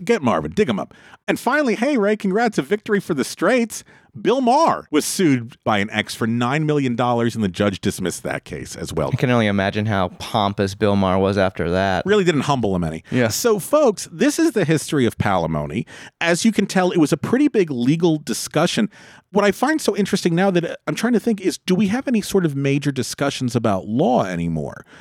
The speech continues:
Speaker 1: I mean, besides the fact, like, established cases are being rewritten, like a Roe v Wade type situation. But, like, the fact that we were watching a law being developed in real time,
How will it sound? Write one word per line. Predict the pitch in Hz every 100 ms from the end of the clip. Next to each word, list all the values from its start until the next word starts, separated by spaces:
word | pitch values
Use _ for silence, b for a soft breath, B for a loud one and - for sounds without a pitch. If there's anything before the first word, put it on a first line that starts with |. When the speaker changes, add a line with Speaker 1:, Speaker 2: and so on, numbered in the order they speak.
| B B
Speaker 1:
I | 151
mean, | 160 147
besides | 147 - 156 156
the | -
fact, | 139 143 127
like, | 123 110 - _ _ -
established | - - 135 127 123 -
cases | - 127 117 113 98
are |
being | 90 98 92 90 87 b b b b b _
rewritten, | 120 110 95 98 - 90
like | 85
a | 90
Roe | 90 87
v | 90 92 - 87 90
Wade | 87 92 87
type | - 82
situation. | - 85 82 73 67 - - - -
But, | 127
like, | 127
the | 123
fact | - 143 131
that | 131 117
we | 117
were | 110
watching | 107 107 104 113 107
a | 104
law | 98 98 107 107 87 82
being | 92 107 98
developed | 92 82 92 92 -
in | 101 82
real | 85 90 80
time, | - 90 65